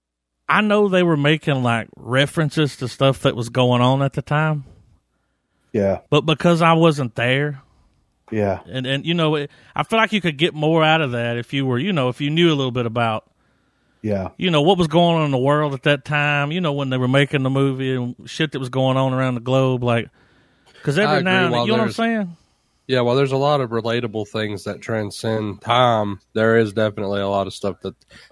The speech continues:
Speaker 3: there's probably a lot of social commentary
Speaker 1: Yeah,
Speaker 3: that
Speaker 1: so you
Speaker 3: we
Speaker 1: kinda
Speaker 3: just,
Speaker 1: miss
Speaker 3: we don't,
Speaker 1: out
Speaker 3: we're
Speaker 1: on
Speaker 3: not
Speaker 1: that.
Speaker 3: aware of.
Speaker 2: Yeah. But it's, it, it was very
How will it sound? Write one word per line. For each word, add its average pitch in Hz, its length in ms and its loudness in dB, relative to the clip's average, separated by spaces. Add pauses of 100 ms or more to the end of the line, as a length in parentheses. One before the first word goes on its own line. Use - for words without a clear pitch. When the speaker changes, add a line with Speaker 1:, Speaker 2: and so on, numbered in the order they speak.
Speaker 3:
there's 120 120 -8
probably 170 300 4
a 135 80 4
lot 113 260 4
of 110 100 -2
social 110 360 -4
commentary 101 600 -2
Speaker 1:
Yeah, 190 160 2
Speaker 3:
that - 60 -8
Speaker 1:
so 185 100 -2
you 196 80 0
Speaker 3:
we 202 40 -8
Speaker 1:
kinda 214 160 2
Speaker 3:
just, 190 80 2
Speaker 1:
miss 196 160 0
Speaker 3:
we 220 60 -4
don't, 180 100 2
Speaker 1:
out 165 140 0
Speaker 3:
we're 135 60 2
Speaker 1:
on 123 40 2
Speaker 3:
not 120 160 2
Speaker 1:
that. 104 100 -2
Speaker 3:
aware 110 300 -2
of. 95 260 -6 (1000)
Speaker 2:
Yeah. 104 300 -2 (2500)
But 98 380 -2 (1120)
it's, - 480 2 (120)
it, 110 280 0
it 135 180 2
was 123 220 0
very 143 760 2